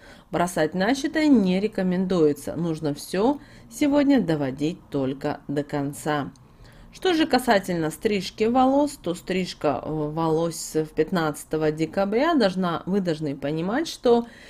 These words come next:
сегодня любой мотив для визита в салон красоты это будет самая отличная идея.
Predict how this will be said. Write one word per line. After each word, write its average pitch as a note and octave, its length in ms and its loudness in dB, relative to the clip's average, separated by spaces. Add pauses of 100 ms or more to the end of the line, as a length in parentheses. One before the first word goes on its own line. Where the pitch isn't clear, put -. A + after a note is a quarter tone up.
(200)
сегодня C#4 480 6
любой G3+ 420 6
мотив D#3+ 520 0
для F3 200 2
визита F#3 460 -2
в D3+ 40 -12
салон E3 440 0
красоты F#3+ 760 -2 (420)
это B3+ 400 2
будет C4+ 300 2
самая E3+ 460 -2
отличная D3+ 640 -2
идея. D3+ 420 0